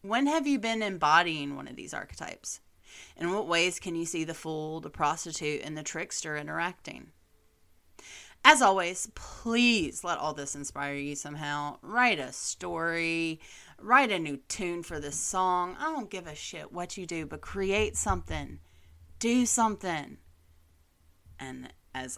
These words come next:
always, I'd love for y'all to share by emailing me at bodyballads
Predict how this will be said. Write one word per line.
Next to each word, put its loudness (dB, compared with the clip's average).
always, 2
I'd 4
love 4
for -8
y'all -4
to -6
share -10
by 0
emailing -6
me -8
at -6
bodyballads 0